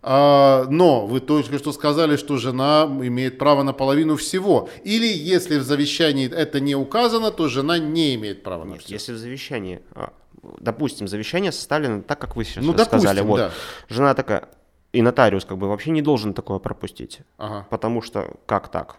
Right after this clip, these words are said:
Speaker 2: Как, э, он может завещать то, что ему не принадлежит? Если мы возьмём вот эту квартиру, да, даже пополам, э, и, кстати, балкон — это общедомовое имущество, оно не в собственности.
Speaker 1: <laughs>
Speaker 2: Прошу.
Speaker 1: Хорошее, почти, хорошо. Канарейку в доме.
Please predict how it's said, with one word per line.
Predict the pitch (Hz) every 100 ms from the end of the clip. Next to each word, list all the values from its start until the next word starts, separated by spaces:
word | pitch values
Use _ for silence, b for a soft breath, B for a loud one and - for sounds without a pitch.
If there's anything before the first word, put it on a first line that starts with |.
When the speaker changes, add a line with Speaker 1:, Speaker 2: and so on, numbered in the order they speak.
| -
Speaker 2:
Как, | 113 110 -
э, | 85 101 101 -
он | 117 110
может | 107 101 98
завещать | 104 101 104 -
то, | - 190 240 - _ _
что | - 107
ему | 98 107
не | 143
принадлежит? | 143 113 113 110 101 98
Если | 143 151 175
мы | 175
возьмём | 180 170
вот | 120
эту | 113 123
квартиру, | 131 131 - 220 147
да, | 101
даже | 120 107 101
пополам, | - - 101 92 95 B B B B -
э, | - 107 101 - _ _ _ _ -
и, | 113
кстати, | - 95 -
балкон — | 98 104 185
это | 175 -
общедомовое | 95 113 127 127 104 92
имущество, | 90 - - 90
оно | 101
не | 127
в | 117
собственности. | 92 - 147 190 190
Speaker 1:
<laughs> | 190 190 180 - -
Speaker 2:
Прошу. | 113 139 170
Speaker 1:
Хорошее, | 214 208 202 175 160
почти, | 123 127 139 127
хорошо. | 135 165 170 - 95 B B -
Канарейку | 180 208 214 156 -
в |
доме. | 139